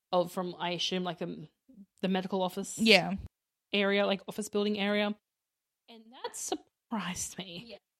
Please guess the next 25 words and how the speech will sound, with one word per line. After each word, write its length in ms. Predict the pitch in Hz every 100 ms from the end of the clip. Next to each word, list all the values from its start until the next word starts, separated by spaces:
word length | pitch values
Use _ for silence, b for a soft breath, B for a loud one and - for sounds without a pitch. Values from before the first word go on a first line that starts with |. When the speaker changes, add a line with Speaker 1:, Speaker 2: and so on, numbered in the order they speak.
| _ _
Speaker 1:
'Cause 240 | - 262 262
I'm 140 | 254
like, 340 | 254 247 220 - b b b _ -
"Where 520 | 175 180 294 359 330
are 180 | 294 262
the 140 | 175 _
coats 1160 | - - - 185 214 - - - - - - -
and 300 | 170 175 180
why 300 | 175 175 196
is 120 | 185
he 100 | 202
not 100 | 185
being 320 | 185 180 190 180
safely 440 | - 226 - 262
placed 320 | - 240 -
in 80 | 247
a 40 |
vehicle 500 | 214 254 254 - 180
and 160 | 170 185
taken 380 | - 214 190 185
to 140 | -
Speaker 2:
Yes. 120 | 202 -
Speaker 1:
somewhere 400 | 202 190 202 190
that's 220 | 185 -
safe 320 | - 220 196